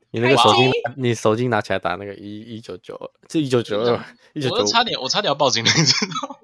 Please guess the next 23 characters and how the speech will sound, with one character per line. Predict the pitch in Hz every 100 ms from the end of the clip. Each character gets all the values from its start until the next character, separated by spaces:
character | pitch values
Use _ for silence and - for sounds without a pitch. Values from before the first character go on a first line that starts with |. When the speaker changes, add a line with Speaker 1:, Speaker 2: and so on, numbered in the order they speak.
| 240
Speaker 1:
就 |
是， | 269
Speaker 2:
你 | 277
就， |
Speaker 1:
哎， | -
Speaker 2:
哎。 | 302 - -
Speaker 1:
这 |
边 | 170 170 160
十 | - 135
二 | 143
桶， | 123 - _ _ _ -
哎， | 104 98 98 98 107
不 | 117
知 |
道 | 107
几 | 208
个 | 98
人。 | 233
Speaker 2:
有 | 240
怀 |
疑 | 254
群 | - 208
聚。 | 208 254